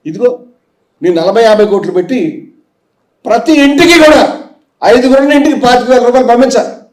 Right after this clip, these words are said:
ఆరుగురున్న ఇంటికి ముప్పై వేలు పంపించాలి. నువ్వు ఎవడన్నా కానీ బాబాసాహెబ్ అంబేద్కర్ వచ్చి పోటీ చేసే సరే ఈ ఇలా ప-, మీరు పంచాలని తె-, చెప్పే పరిస్థితి తెచ్చాం. అగ్రకులాలు,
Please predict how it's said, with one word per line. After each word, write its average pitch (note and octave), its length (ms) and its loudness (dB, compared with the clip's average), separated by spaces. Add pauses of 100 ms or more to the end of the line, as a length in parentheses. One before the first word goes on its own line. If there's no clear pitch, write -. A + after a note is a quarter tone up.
(100)
ఆరుగురున్న C4+ 420 2
ఇంటికి C#4+ 200 0
ముప్పై D4 240 2
వేలు D#4+ 280 4
పంపించాలి. B3+ 360 0 (760)
నువ్వు G3+ 160 2
ఎవడన్నా B3 220 0
కానీ F3+ 240 0 (880)
బాబాసాహెబ్ D#4+ 540 2
అంబేద్కర్ C#4+ 380 4
వచ్చి B3 100 -4
పోటీ B3+ 220 0
చేసే A#3+ 220 0
సరే A#3+ 220 0
ఈ G#3 340 -4
ఇలా G3+ 140 2
ప-, G3 280 -2 (320)
మీరు G3+ 160 -2
పంచాలని A3+ 500 0
తె-, F#3+ 180 -2
చెప్పే G3 220 -4
పరిస్థితి G3+ 300 -2
తెచ్చాం. - 240 -2 (960)
అగ్రకులాలు, F#3 960 -2